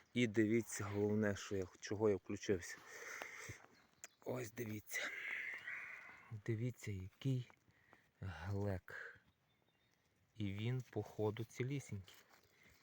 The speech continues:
Тільки, тільки мені здається, що немає горлишка цього.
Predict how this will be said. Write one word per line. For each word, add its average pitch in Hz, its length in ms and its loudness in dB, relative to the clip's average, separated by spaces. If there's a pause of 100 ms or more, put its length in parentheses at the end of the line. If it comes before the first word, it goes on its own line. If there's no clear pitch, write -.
(300)
Тільки, 113 500 -4 (1600)
тільки 113 440 -4
мені 110 340 0
здається, 104 680 -2
що 101 300 -8 (2000)
немає 104 840 -4 (1040)
горлишка 95 760 -4
цього. 87 320 -12